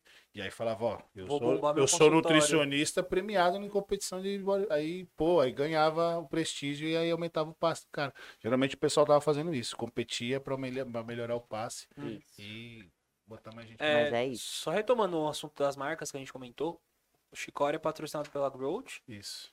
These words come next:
Speaker 2: a Bá é pela
Speaker 3: Adaptogen.
Speaker 2: Eu queria saber como, também como rolou essa abordagem das marcas com vocês, como, tipo, o que foi depois de algum título, provavelmente, que chegou esse contato, não foi? Queria entender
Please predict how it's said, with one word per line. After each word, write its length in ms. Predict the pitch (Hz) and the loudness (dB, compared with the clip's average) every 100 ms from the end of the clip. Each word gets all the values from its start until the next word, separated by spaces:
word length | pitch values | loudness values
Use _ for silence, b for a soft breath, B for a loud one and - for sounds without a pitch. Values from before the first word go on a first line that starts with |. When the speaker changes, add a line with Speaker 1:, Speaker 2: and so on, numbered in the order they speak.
| _ | _
Speaker 2:
a 140 | 123 | -10
Bá 280 | 120 117 151 | -6 -4 -2
é 100 | 156 | -4
pela 500 | - 147 151 180 208 | -4 -2 0 2 4
Speaker 3:
Adaptogen. 800 | 120 127 - - 135 127 110 113 - - | 6 4 2 0 0 0 -4 -6 -14 -12
Speaker 2:
Eu 60 | |
queria 200 | - 180 | 0 2
saber 220 | 185 190 | 2 0
como, 260 | 190 208 220 | 2 2 0
também 300 | 214 190 190 | -4 -4 -2
como 220 | 196 208 | -2 -2
rolou 360 | 208 196 180 185 | 0 2 4 4
essa 200 | 185 196 | 4 2
abordagem 440 | 185 175 175 185 | 0 2 2 2
das 160 | 185 170 | -2 -2
marcas 360 | 165 156 160 | -4 -6 -8
com 100 | - | -10
vocês, 340 | 151 147 156 151 | -8 -6 -6 -8
como, 300 | - 151 147 | -6 -8 -8
tipo, 340 | - 135 123 - _ - | -12 -10 -10 -14 _ -20
o 120 | 117 | -20
que 380 | - 156 160 156 _ _ _ _ | -10 -4 -4 -4 _ _ _ _
foi 120 | - 143 | -4 -2
depois 260 | 151 151 | 0 -2
de 60 | 147 | -2
algum 160 | 147 147 | -4 -4
título, 360 | - 170 175 | -6 -4 -4
provavelmente, 760 | 160 147 143 139 143 147 208 - | -2 -2 -2 -4 -4 -4 -6 -8
que 60 | - | -8
chegou 200 | 151 143 | -6 -6
esse 140 | - | -6
contato, 580 | - 131 139 151 170 139 | -12 -8 -2 0 0 -6
não 120 | 131 | -14
foi? 400 | - 135 156 165 | -6 -2 0 0
Queria 240 | 160 147 | -4 -8
entender 360 | 156 165 165 165 | -8 -8 -6 -6